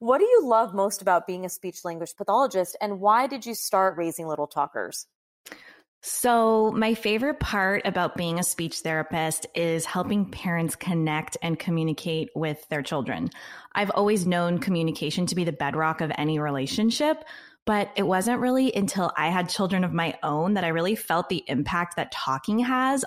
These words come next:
Speaker 2: on the parent-baby and parent-toddler relationship. And for my husband and I, we always talk about this, how when our kids started to talk, they felt more like real people with desires and thoughts and ideas and feelings.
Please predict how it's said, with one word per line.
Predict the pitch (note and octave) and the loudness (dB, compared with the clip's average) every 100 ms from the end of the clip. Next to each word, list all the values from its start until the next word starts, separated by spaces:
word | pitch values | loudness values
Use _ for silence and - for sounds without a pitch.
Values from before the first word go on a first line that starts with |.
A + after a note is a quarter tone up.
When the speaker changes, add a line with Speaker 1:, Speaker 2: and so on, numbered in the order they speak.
| - | 0
Speaker 2:
on | E3+ E3+ E3 E3 - | 2 2 2 0 -4
the | E3 | -6
parent-baby | - - D#3+ D#3 - A3 A3+ A3 G#3 - | -6 -4 -2 -2 0 0 2 2 0 0
and | F3 D3+ | -2 -2
parent-toddler | - D#3+ C#3+ - E3+ E3 D#3 D#3 D3+ - - - _ | -4 -2 -2 -2 -2 0 0 0 -2 -6 -16 -20 _
relationship. | F3 F3+ F#3+ G3 F3+ E3 A#2 - | 0 2 2 2 0 0 -2 0
And | F#3+ F3 | -2 0
for | F#3+ | 2
my | F#3 | 2
husband | G3+ B3 A#3+ | 4 4 4
and | F#3+ | 2
I, | D#3+ D#3 | 2 2
we | D3+ - | 0 0
always | F#3 F#3 | 0 2
talk | F3+ E3+ | 0 0
about | E3+ D3 | 0 0
this, | C#3 C#3 - - - - _ | 0 0 -2 -8 -18 -20 _
how | G#3 F#3+ | 0 2
when | F#3 | 2
our | F3 | 0
kids | E3+ A#3 - | 0 -2 0
started | F#3 F3 E3 | 0 0 -2
to | - | -6
talk, | - - A#3+ G3+ G3+ | -4 2 4 4 2
they | G3 | -2
felt | - F#3 - | 0 0 2
more | E3+ E3+ | 2 2
like | D3+ C3+ - - - | 0 -2 -8 -20 -8
real | E3+ G3+ F#3+ | 0 2 2
people | - - G#3+ D3+ D3 | 0 -2 0 2 2
with | D#3+ - | 0 0
desires | E3 F#3 F3+ E3 D#3 | 2 2 2 2 2
and | D#3+ D3+ | 0 2
thoughts | G3 F3+ E3+ | 0 0 0
and | |
ideas | D#3+ D#3 E3+ D#3+ | -2 0 0 0
and | D3+ | -2
feelings. | - A#3 G3+ E3+ E3 E3 | 0 0 2 2 0 0